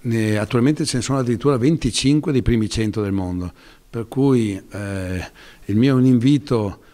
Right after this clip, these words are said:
a tutti gli appassionati di tennis di venire a vedere dal ventisette maggio al due giugno,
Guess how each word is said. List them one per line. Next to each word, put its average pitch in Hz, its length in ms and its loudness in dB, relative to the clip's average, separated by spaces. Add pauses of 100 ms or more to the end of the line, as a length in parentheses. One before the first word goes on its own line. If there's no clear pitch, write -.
(140)
a 110 60 -10
tutti 127 380 -2
gli 123 60 2
appassionati 113 460 -4
di 110 120 -2
tennis 120 560 -2
di 104 180 -4
venire 113 400 2
a 107 60 -2
vedere 104 400 0
dal 104 180 -2
ventisette 113 720 -2
maggio 110 380 -2
al 101 80 -4
due 123 240 -4
giugno, 131 580 2